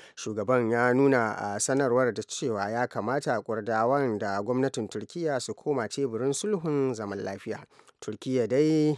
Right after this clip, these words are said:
ta kai ɗimbin hare-hare a sansanin Kurdawan da ke tsakanin duwatsu da kuma gefen Iraki ko kuma kan iyakokinta. Dubban Yahudawa sun yi zanga-zangar yin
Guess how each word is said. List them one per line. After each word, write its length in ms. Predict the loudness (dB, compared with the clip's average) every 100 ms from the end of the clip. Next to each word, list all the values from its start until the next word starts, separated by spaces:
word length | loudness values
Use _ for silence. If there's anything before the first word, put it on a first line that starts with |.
| -4
ta 160 | -8 -6
kai 160 | -6
ɗimbin 400 | -4 -2 2 2
hare-hare 400 | 2 0 0 0 -2
a 100 | -4
sansanin 520 | -6 -4 0 2 2
Kurdawan 540 | -2 -2 -2 0 -2
da 100 | -4
ke 160 | -8 -10
tsakanin 540 | -8 -4 -2 0 0
duwatsu 360 | 0 -2 -4 -8
da 80 | -8
kuma 240 | -6 -8
gefen 420 | -4 -4 -4 -6 -4
Iraki 480 | -2 -2 -2 -8 -6
ko 180 | -6
kuma 280 | -4 -2 -2
kan 260 | -4 -8 -10 -10
iyakokinta. 840 | -12 -12 -14 -12 -10 -10 -12 -16 _ _ _ _ _ _ _ _ _ _ _ _ _ _ _ _ _
Dubban 440 | 0 6 6 8 6
Yahudawa 600 | 6 6 8 10 10 8
sun 220 | 4 0 2
yi 120 | 2
zanga-zangar 720 | 2 2 2 2 4 4 4
yin 200 | 2 0